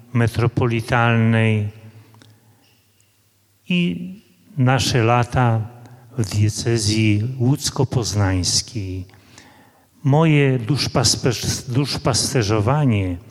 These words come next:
jest z Tobą w większości związane. Poznałem Ciebie jako wielkiego erudytę,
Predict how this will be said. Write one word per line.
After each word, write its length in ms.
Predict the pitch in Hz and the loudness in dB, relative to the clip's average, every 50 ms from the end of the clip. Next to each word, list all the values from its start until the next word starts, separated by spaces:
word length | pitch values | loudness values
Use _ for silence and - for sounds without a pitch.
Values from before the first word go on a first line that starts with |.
| - - - - - - - _ _ _ - | -20 -20 -20 -20 -20 -20 -20 _ _ _ -4
jest 280 | 147 160 151 113 - - | -2 0 0 2 2 0
z 80 | - | 0
Tobą 420 | - - 147 113 95 104 101 98 98 | 0 0 0 0 0 -2 -4 -4 -4
w 60 | 90 | -6
większości 760 | 85 95 95 92 - - - 120 101 - - - - 110 101 | -4 -4 -4 -2 -2 -2 -2 -2 -2 -2 -4 -6 -6 -6 -6
związane. 840 | 90 92 85 - 101 101 98 95 98 95 90 90 87 87 90 87 85 - _ _ _ - - - _ _ _ _ _ _ _ _ _ _ _ _ _ _ _ _ _ _ _ _ _ _ _ _ _ _ _ _ _ _ _ _ _ _ _ _ _ _ _ _ _ _ _ _ - | -6 -4 -4 -4 -4 -4 -2 -4 -4 -6 -6 -8 -8 -8 -10 -10 -12 -14 _ _ _ -20 -20 -20 _ _ _ _ _ _ _ _ _ _ _ _ _ _ _ _ _ _ _ _ _ _ _ _ _ _ _ _ _ _ _ _ _ _ _ _ _ _ _ _ _ _ _ _ -2
Poznałem 640 | - 156 143 123 131 165 180 175 165 151 147 135 | 0 2 2 2 4 4 4 6 6 4 4 2
Ciebie 340 | - - 156 151 139 127 131 | 2 0 0 0 2 2 2
jako 540 | 143 139 135 131 - 143 135 123 120 123 127 123 113 | 2 2 0 0 0 0 2 2 0 -2 -4 -8 -6
wielkiego 680 | 90 107 110 107 101 - - 131 110 101 113 110 101 104 | -2 -2 -2 -2 -2 -2 -2 -2 0 0 0 0 0 2
erudytę, 840 | 110 107 104 104 - 110 113 123 110 - 120 123 113 107 107 104 | 2 2 2 0 0 -2 -2 -2 -4 -4 -2 -2 0 0 -2 -2